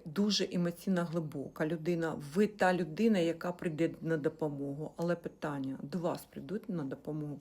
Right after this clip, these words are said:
коли ви будете потребувати цієї допомоги. Ви дуже активна, ви,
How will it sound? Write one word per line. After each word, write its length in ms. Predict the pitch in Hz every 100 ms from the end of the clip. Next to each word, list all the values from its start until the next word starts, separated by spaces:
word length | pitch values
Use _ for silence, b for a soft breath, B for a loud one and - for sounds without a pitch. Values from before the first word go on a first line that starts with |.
| -
коли 180 | 175
ви 180 | 180 165
будете 400 | 147 135 131 -
потребувати 800 | - - - 135 139 135 135 131 -
цієї 220 | - 135
допомоги. 580 | 131 - 135 - - - - B B B B - 139
Ви 240 | 156 247 -
дуже 540 | 165 196 202 180 180 160
активна, 760 | - - - 170 139 - 170 202 B B B B -
ви, 540 | 151 147 165 226 214